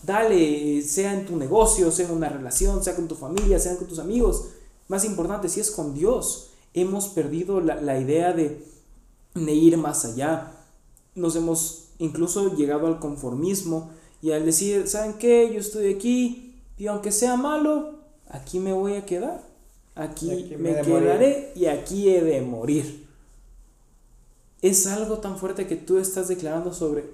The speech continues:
Speaker 1: ti mismo que si es que es lo que estás declarando es lo que va a pasar.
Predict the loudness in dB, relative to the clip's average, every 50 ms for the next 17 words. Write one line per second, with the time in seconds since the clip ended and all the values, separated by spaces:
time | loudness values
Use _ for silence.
0 | -20 -20 -20 -14 -8 -8 -4 -2 -2 -2 -2 -2 -4 -4 -6 -6 -6 -8 -10 -16
1 | -20 -20 _ _ _ _ _ _ _ _ -20 -20 -20 _ -20 _ -20 _ _ _
2 | _ _ _ _ _ _ _ _ _ -20 _ _ -12 -6 -4 -2 -2 0 0 0
3 | -2 0 -2 -2 -4 -4 -8 -14 -20 -20 _ _ _ _ _ _ -20 _ -8 -8
4 | -8 -2 -2 0 0 0 -2 -2 -2 -2 -2 0 0 -2 -2 -2 -4 -2 -2 -2
5 | -2 -2 -2 -4 -4 -6 -8 -8 -8 -10 -10 -12 -12 -12 -12 -10 -10 -12 -14 -16